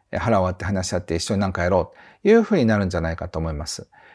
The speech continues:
えー、これっていうのは、そのエーアイ時代だからこそ、Zoomとかそういうんじゃなく、えー、リアルで会って一緒にご飯食べていろんなことを進めていくっていうことに、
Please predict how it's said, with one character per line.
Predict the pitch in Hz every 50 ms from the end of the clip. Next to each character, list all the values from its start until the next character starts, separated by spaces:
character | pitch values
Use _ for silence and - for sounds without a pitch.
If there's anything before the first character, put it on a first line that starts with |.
| _ -
え | -
ー、 | 135
こ | - 185 170
れ | 175
っ | 160
て | 165 175
い | 165 160
う |
の | 139 113 101
は、 | 98 98 98 85 - - -
そ | - - 104
の | 90 -
エ | - 139
ー | 165 175 175 170 165
ア |
イ | 156
時 | 156 165 160
代 | 165 156 151 147
だ | 135 131
か | 127 - 147
ら | 135 - - - _ _ _ _ -
こ | - - 143
そ、 | - - 165 160 170 127 113
Zoom | 117 110 127 135 135 135 131 123
と | 127 127 113
か | 117 - 110 104
そ | - - 123 120
う | 117
い |
う | 117
ん | 113 101
じ | 104
ゃ | 95
な | 101 110 113
く、 | - - 104 80 - - _ - - - _ _
え | - 107
ー、 | 110
リ | 120 131 127
ア | 117
ル | 101
で | 98 98
会 | 95 95
っ | 95
て | - - 98
一 | 95 90
緒 | - 107
に | 98 101
ご | - 120
飯 | 113 113 101
食 | 98 104 95
べ | 95 90
て | 90 - - 92 90 87
い | 87
ろ | 92
ん | 92
な | 90 87
こ | - 98
と | - 87
を |
進 | - - - 104 90
め | 87
て | - - 90
い | 85
く | - 98 90
っ |
て | - - 87
い | 85
う |
こ | - 90
と | 92 92 95
に、 | 120 165 196 175 123 -